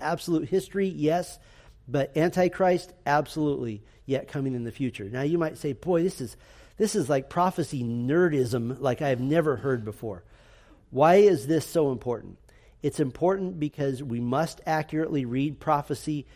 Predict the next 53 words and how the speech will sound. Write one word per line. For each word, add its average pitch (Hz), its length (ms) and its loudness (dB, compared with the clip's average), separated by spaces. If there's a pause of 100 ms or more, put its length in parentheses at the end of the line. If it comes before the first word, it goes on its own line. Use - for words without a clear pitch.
(140)
that 131 260 -2
is 127 160 0
fulfilled 139 560 0
already 147 640 0 (280)
and 147 200 2
prophecy 143 500 0
that 123 160 -2
is 117 160 -4
yet 120 240 -4
to 127 60 -8
be 113 160 -8
fulfilled. 127 520 -6 (520)
'Cause 120 160 -2
if 117 120 -2
we 117 120 -2
don't 202 300 6
do 139 120 2
that 120 220 0
accurately, 123 580 -4
then 175 220 2
you 220 80 -4
begin 135 400 0
to, 127 300 -2 (260)
um, 127 320 -2
think 156 280 0
that 135 140 -2
the 120 80 -10
church - 420 0
age 127 460 0
and 139 240 0
the 117 80 -4
church - 560 0 (300)
is 139 500 0
kind 165 200 0
of 147 100 4
the 117 80 -4
center 156 440 0
of 117 140 -6
God's 117 300 -2
plan. 104 340 -8 (260)
We 151 260 6
are 220 120 6
an 196 140 6
important 180 440 -2
part 175 220 2
of 131 140 0
God's 113 320 0
plan. 117 320 -4
We 117 100 -2
are 113 80 -2
not 120 240 -4
the 123 80 -8
center. - 380 -10